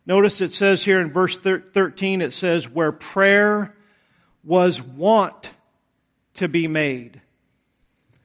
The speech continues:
This wasn't a bunch of people that said, "Okay, Paul, we'll come pray with you because we don't want you to think that we're losers.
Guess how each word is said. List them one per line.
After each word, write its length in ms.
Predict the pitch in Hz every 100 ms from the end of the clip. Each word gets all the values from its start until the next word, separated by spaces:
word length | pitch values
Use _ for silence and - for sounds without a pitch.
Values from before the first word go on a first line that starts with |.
| _
This 220 | 190 190
wasn't 360 | 202 214 175 190
a 40 |
bunch 300 | 156 190 190
of 100 | 185
people 500 | - 202 202 202 196
that 180 | 180 165
said, 240 | - 180 175
"Okay, 400 | 185 185 196 180
Paul, 540 | 170 160 156 151 120 _ _ _ _ _ _ _
we'll 200 | 139 165
come 260 | 160 185 185
pray 300 | - 202 196
with 340 | 165 156 156
you 160 | 160 160
because 420 | 147 151 175 151
we 140 | 139 170
don't 180 | 175
want 240 | 180 175 -
you 60 |
to 140 | 160 165
think 300 | 175 170 -
that 200 | 165 139
we're 160 | 165
losers. 800 | 160 175 185 170 151 143 147 -